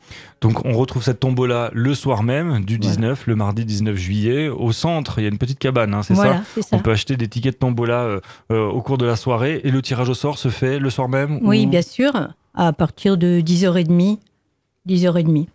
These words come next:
Speaker 2: On va pas, on tarde pas trop parce qu'il faut quand même que ce soit, qu'on termine la soirée.
Speaker 1: Alors, peut-être qu'il y a des artistes qui nous écoutent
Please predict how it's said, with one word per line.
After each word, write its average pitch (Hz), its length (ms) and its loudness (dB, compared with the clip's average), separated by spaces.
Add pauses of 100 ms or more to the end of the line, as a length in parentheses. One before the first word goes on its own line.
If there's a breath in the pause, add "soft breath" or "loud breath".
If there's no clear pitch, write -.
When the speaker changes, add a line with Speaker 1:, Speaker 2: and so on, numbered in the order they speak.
Speaker 2:
On 190 100 -4
va 151 80 2
pas, 147 340 -6
on 165 120 -4
tarde 156 300 2
pas 156 180 -2
trop 175 240 -2
parce 139 200 -12
qu'il - 140 -12
faut 175 140 -12
quand 151 160 2
même 170 220 0
que - 140 -16
ce - 140 -16
soit, 71 360 -10 (460)
qu'on 160 80 -6
termine 160 380 4
la 143 80 2
soirée. 147 400 -6 (320 loud breath)
Speaker 1:
Alors, 131 240 2
peut-être 165 200 -2
qu'il 170 100 -4
y - 20 0
a 135 100 0
des 113 80 0
artistes 127 440 -2
qui 110 180 0
nous 107 180 0
écoutent - 380 -4